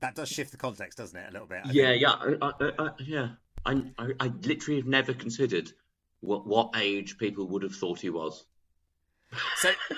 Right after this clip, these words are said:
Speaker 1: yeah, I mean, to, to me, I mean, like,
Speaker 2: I,
Speaker 1: the
Speaker 2: I, I just think it's a funny line because it's
Speaker 1: Yes,
Speaker 2: true.
Speaker 1: it, I, I absolutely agree. I mean, like, to me, I mean, as a, as an audience,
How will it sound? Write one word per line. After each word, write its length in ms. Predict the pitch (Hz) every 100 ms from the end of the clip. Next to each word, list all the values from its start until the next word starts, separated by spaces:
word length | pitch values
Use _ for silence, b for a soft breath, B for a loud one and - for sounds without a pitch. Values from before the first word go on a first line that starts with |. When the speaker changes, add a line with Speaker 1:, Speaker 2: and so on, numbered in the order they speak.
| 311
Speaker 1:
yeah, 220 | 185 185 175
I 60 |
mean, 160 | 185 196
to, 140 | 233 220
to 100 | 185
me, 140 | 226
I 60 | 170
mean, 120 | 190
like, 180 | 139 139
Speaker 2:
I, 120 | 143
Speaker 1:
the 140 | 143
Speaker 2:
I, 20 | 143
I 40 |
just 200 | 143 139
think 160 | 135 123
it's 100 | 113
a 60 |
funny 240 | 110 110 98
line 300 | 107 98 78
because 200 | 85 101
it's 80 | 180
Speaker 1:
Yes, 220 | 180 98
Speaker 2:
true. 120 | 67
Speaker 1:
it, 180 | 170 180 - -
I, 140 | 147 147
I 120 | 147
absolutely 360 | 165 135 160
agree. 220 | 131 165 123
I 60 |
mean, 80 | 170
like, 160 | 190 -
to 100 | 180
me, 380 | 214 196 170 180
I 80 |
mean, 140 | 151 151
as 240 | 156 139
a, 220 | 143 143
as 120 | 151 139
an 80 |
audience, 600 | 139 147 104 85 123 -